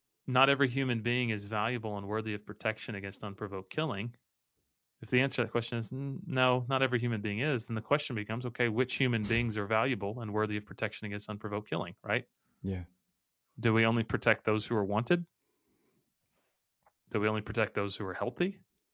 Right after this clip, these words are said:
Speaker 1: Do we only protect those who are mentally unimpaired? Do we only protect those who belong to a certain class or certain race?
Speaker 2: Hmm. And then who gets to make up those rules? Who gets to decide that? <laughs> You know,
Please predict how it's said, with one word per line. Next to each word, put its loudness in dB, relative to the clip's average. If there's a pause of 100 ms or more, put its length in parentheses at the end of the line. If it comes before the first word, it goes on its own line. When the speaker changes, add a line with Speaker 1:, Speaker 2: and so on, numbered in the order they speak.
(140)
Speaker 1:
Do -2
we 0
only -2
protect -4
those -2
who -4
are -4
mentally -4
unimpaired? -2 (1200)
Do 4
we 2
only 0
protect 4
those 8
who 0
belong 0
to 0
a -2
certain 0
class 4
or -6
certain -2
race? -2 (960)
Speaker 2:
Hmm. 2 (1300)
And 6
then 8
who 8
gets 6
to 6
make 6
up 0
those 0
rules? 4 (100)
Who 2
gets 2
to 4
decide 4
that? -2
<laughs> -12
You 6
know, 6